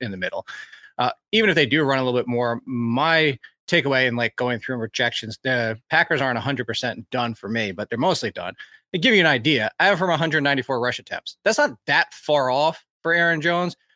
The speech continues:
When it comes down to, I still have A J Dillon getting forty percent,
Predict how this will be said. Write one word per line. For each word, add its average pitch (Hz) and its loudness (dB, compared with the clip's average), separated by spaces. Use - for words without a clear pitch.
When 143 -2
it 151 -2
comes 147 -2
down 143 0
to, 135 -2
I 135 -4
still 143 -2
have 131 0
A 123 -6
J 131 -4
Dillon 117 -8
getting 110 -10
forty 117 -10
percent, 117 -6